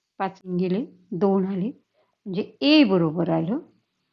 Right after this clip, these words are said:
दोन छेद वीस म्हणजेच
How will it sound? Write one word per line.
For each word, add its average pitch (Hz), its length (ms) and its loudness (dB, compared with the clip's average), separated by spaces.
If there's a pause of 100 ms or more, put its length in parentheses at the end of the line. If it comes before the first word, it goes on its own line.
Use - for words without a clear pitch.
(180)
दोन 277 420 6
छेद 202 340 0
वीस 175 640 -2 (1040)
म्हणजेच 180 540 -2